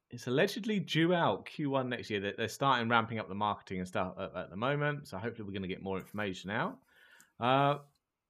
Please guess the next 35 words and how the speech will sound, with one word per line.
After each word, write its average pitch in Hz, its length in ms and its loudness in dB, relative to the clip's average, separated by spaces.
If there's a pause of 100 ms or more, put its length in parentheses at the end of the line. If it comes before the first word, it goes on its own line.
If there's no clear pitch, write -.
(140)
but 185 120 -2
yeah, 175 360 0
I 131 40 0
mean, 175 180 0
they're, 196 120 0
they're 208 200 2
aiming 202 280 2
this 147 180 0
to - 100 -12
be 147 140 4
a 117 60 4
competitor 107 600 -2
to 92 160 -8
the 95 180 2
Nvidia 92 640 0 (320)
thirty 123 280 2
seventy 165 600 0
and 101 200 0
the, 98 200 0
uh, 98 120 0 (360)
A 120 40 6
M 117 160 4
D's, 110 380 6
uh, 101 220 8 (100)
R 117 200 10
X - 400 -6
sixty-seven 113 460 -2
hundred 107 360 -2
X - 240 -4
T. 101 400 -2 (460)
So - 120 -2
it 160 100 0
should - 240 -6
be 190 120 6
a, 156 260 4